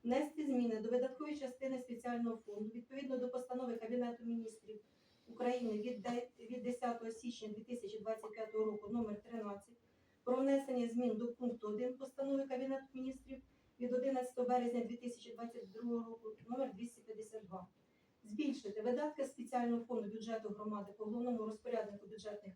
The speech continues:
коштів. Виконавчий комітет Бужинської сільської ради по бюджетній програмі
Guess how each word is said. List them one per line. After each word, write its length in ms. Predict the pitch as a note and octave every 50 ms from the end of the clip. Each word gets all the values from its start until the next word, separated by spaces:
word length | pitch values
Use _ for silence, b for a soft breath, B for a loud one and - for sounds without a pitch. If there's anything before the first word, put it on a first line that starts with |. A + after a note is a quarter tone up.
| _
коштів. 340 | F#3+ F#3 F3+ - - _ - - _ B B B B B B -
Виконавчий 540 | A#3 A#3 A#3+ C#4 C#4 C#4 C#4 C#4 C#4 - -
комітет 420 | - C4+ C4 C4+ C4+ C4 B3 A3+
Бужинської 460 | A#3+ - - C4+ B3 B3 - B3 B3 B3
сільської 380 | - A#3+ A#3 - - B3 B3
ради 240 | B3 A#3+ A#3 G#3+ A3
по 140 | G#3+ - A#3+
бюджетній 420 | B3 B3+ C4 C#4+ D4 D4+ C#4 B3
програмі 580 | B3 B3+ B3 A#3+ A#3 A#3 A3+ A3 G#3 G3+ G3